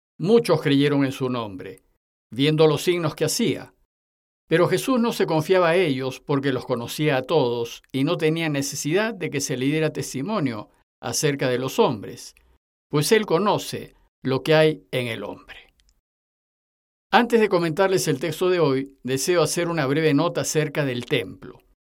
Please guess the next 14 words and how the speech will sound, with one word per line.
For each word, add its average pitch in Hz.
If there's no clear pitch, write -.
El 117
pueblo 247
de 240
Israel 208
tenía 175
sinagogas 156
en 139
los 117
diversos 156
pueblos 175
y 143
ciudades 131
de 120
Israel. -